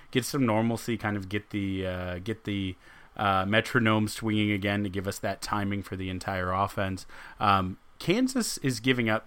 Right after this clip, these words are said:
two hundred and twenty yards per game. Um, U T is, is fallen quite low given the, the O U performance, um, to seventieth in the game, averaging a hundred and sixty-three.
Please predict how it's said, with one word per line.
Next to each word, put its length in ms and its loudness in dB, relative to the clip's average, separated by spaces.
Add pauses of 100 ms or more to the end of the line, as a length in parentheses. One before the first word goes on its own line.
(120)
two 260 -2
hundred 340 2
and 180 2
twenty 420 4
yards 760 0 (400)
per 300 6
game. 600 -4 (320)
Um, 360 6
U 180 2
T 340 2
is, 220 2
is 380 -2
fallen 760 2 (140)
quite 280 2
low 240 2
given 500 -2
the, 120 -4
the 160 -6
O 120 -4
U 200 -4
performance, 580 -6 (320)
um, 300 4
to 240 -2
seventieth 800 0 (280)
in 140 0
the 60 0
game, 240 0
averaging 400 0
a 60 -4
hundred 320 -2
and 100 -4
sixty-three. 880 -10